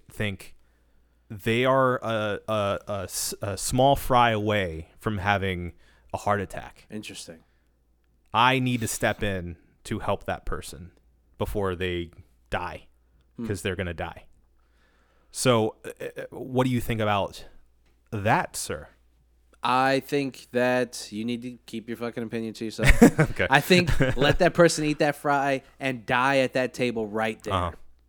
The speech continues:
Speaker 1: But is
Speaker 2: Because
Speaker 1: that
Speaker 2: it
Speaker 1: any different than somebody holding a gun to their head?
Speaker 2: Mm.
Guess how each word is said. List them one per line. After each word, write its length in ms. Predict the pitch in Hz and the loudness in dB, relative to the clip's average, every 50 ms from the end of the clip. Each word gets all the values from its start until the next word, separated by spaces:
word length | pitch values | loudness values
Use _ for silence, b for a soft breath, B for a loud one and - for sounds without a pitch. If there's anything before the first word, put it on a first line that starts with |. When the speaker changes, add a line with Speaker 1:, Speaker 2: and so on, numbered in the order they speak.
| _ _ _ _ _ _ _ _ | _ _ _ _ _ _ _ _
Speaker 1:
But 80 | - 120 | 4 4
is 60 | 123 110 | 6 6
Speaker 2:
Because 140 | 139 117 | 6 6
Speaker 1:
that 40 | 120 | 6
Speaker 2:
it 40 | 127 | 4
Speaker 1:
any 80 | 127 120 | 4 4
different 300 | 117 123 - 131 117 101 | 2 2 2 2 0 0
than 280 | 113 110 107 107 104 101 | 0 0 -2 -2 -6 -6
somebody 280 | - - 110 104 104 101 | -4 -2 -2 0 0 0
holding 200 | 110 107 104 104 | 0 0 0 -2
a 40 | 101 | 0
gun 160 | 95 104 104 | 0 0 0
to 40 | 113 | 0
their 160 | 110 117 120 | 2 2 4
head? 220 | 123 135 135 127 - _ _ _ b b b b b b b b b b b b b b b b b b b b b b b b b b _ _ _ _ - | 4 2 2 0 -6 _ _ _ b b b b b b b b b b b b b b b b b b b b b b b b b b _ _ _ _ -6
Speaker 2:
Mm. 680 | 185 196 208 202 202 208 202 202 208 202 196 196 190 | -4 -2 -2 -2 -2 -2 -2 -2 -2 -4 -4 -4 -6